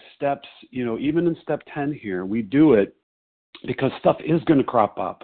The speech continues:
<clears throat> It's gonna crop up, and when it does, it, it gives me very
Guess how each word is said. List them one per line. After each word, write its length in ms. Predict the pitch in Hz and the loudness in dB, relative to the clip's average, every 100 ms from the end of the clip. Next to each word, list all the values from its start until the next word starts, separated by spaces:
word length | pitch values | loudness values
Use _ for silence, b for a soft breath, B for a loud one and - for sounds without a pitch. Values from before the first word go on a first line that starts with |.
| _ | _
<clears throat> 120 | _ - | _ 2
It's 420 | 254 170 185 117 | 2 2 -2 -6
gonna 180 | 139 120 | -6 -6
crop 360 | - 139 156 | -2 0 0
up, 300 | 113 107 113 _ B B B B B | -2 -4 -4 _ B B B B B
and 220 | 104 117 117 | -10 -6 -2
when 160 | 127 | 0
it 160 | 165 165 | 0 0
does, 360 | 117 104 101 - - - | -4 -2 -4 -6 -20 -16
it, 140 | 110 - | -16 -14
it 140 | 117 - | -12 -2
gives 200 | 127 123 | -2 0
me 240 | 120 107 | -2 -2
very 540 | 95 - 170 156 143 | -4 -6 -2 0 -2